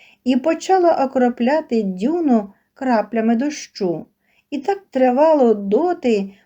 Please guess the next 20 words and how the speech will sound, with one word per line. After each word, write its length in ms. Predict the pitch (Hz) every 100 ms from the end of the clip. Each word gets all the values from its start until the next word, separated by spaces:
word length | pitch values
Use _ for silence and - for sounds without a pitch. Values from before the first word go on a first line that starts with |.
| _
поки 300 | 285 - 262
над 420 | 240 214 190 180
Дюною 760 | 180 254 349 320 269 240 202 196 _ _
не 160 | 220 226
з'явилася 1160 | 196 202 196 190 339 339 320 - 294 285 285 -
ніжна 600 | 208 180 196 202 202 196
веселка. 920 | 208 220 - 196 165 160 143 165 196 _ _ _ _ -
Наступного 760 | 208 233 - 349 349 285 262
дня 360 | 254 226 254 339
маленька 640 | 269 233 277 311 277 233
Дюна 720 | 214 190 233 370 359 247 185 - _ _ _
вкрилася 520 | 214 214 208 208 294
квітами, 760 | 294 302 359 349 208 180 160 - _ _ _ -
і 100 | 208
коли 280 | 233 220
інші 500 | 226 254 262 247 233
хмари 600 | 214 - 202 247 302 247
пропливали 840 | 226 226 233 226 220 208 269 294 247
над 280 | 233 226
пустелею 920 | - 214 - - 277 320 247 214 208